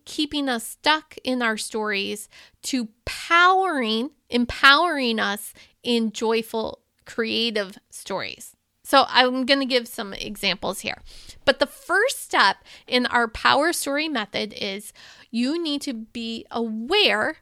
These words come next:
of the stories you're telling yourself. So you need to start just being aware of the thoughts you have about yourself. So as I gave the example earlier, first thing in the morning and you look in the mirror, what type of thoughts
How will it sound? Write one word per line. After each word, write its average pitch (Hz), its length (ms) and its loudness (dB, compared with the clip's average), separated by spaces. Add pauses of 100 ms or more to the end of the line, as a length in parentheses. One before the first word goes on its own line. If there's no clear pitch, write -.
(120)
of 233 140 -2
the 277 100 2
stories 220 420 -2
you're 240 80 -4
telling 233 340 -6
yourself. - 540 -10 (380)
So - 160 0
you 294 260 0
need 392 180 -2
to 349 120 -6
start 269 440 -4 (300)
just 240 300 -6
being 269 240 2
aware 269 500 0
of 214 160 -4
the 220 140 -4 (160)
thoughts 294 640 2 (160)
you 247 300 0
have 262 640 0 (100)
about 220 460 0
yourself. 233 680 2 (640)
So 277 240 2
as 262 220 4
I 277 80 4
gave 262 260 0
the 277 120 0
example 247 480 0
earlier, 220 520 -2 (340)
first 339 260 -2
thing 330 160 -2
in 302 120 0
the 277 60 2
morning 269 540 0
and 233 220 0
you 247 80 2
look 269 220 -4
in 240 80 -4
the 240 80 0
mirror, 226 440 0 (200)
what 269 380 0
type 294 320 -4
of 277 120 -6
thoughts 226 440 -2